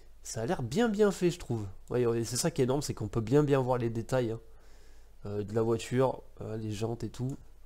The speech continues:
Eh ben écoutez, j'ai hâte de découvrir ça plus en détail. De toute façon, quand ils seront disponibles avec le mode menu, bah vous savez, hein, je vous les présenterai avant leur sortie.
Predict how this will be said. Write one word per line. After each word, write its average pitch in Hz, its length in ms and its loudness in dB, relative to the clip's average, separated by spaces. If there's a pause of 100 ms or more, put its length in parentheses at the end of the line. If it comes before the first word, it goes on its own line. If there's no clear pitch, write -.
(260)
Eh 123 60 4
ben 123 80 10
écoutez, 143 400 8
j'ai 127 180 8
hâte 170 140 8
de 180 100 10
découvrir 165 420 6
ça - 160 4
plus 156 220 2
en 160 80 8
détail. 160 460 4 (1120)
De 127 40 -2
toute 139 160 -2
façon, 170 300 8
quand 175 240 4
ils 175 60 6
seront 170 220 4
disponibles 160 760 4
avec 139 280 0
le 156 80 8
mode 165 160 10
menu, 165 320 8
bah 131 120 6
vous 113 100 0
savez, 143 300 4
hein, 131 100 6
je 113 60 0
vous 113 80 2
les 117 80 6
présenterai 123 480 4
avant 135 240 6
leur 135 140 4
sortie. - 420 -2